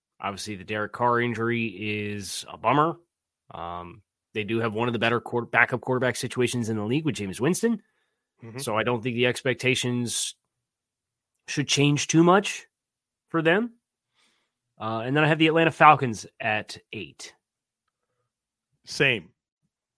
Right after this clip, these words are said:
Speaker 1: Like,
Speaker 2: Same
Speaker 1: chalk.
Speaker 2: deal.
Speaker 1: Same deal.
Speaker 2: Um, for Atlanta, um,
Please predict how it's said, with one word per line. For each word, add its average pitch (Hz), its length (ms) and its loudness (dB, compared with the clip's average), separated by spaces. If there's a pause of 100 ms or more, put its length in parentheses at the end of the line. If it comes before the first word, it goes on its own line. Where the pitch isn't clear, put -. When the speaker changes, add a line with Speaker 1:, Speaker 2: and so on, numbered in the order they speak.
(720)
Speaker 1:
Like, 104 260 0
Speaker 2:
Same 147 280 0
Speaker 1:
chalk. 123 100 -2
Speaker 2:
deal. 123 260 4 (300)
Speaker 1:
Same 120 300 -4
deal. 135 340 0 (300)
Speaker 2:
Um, 156 460 6 (1400)
for 190 200 6
Atlanta, 151 600 4 (320)
um, 131 560 2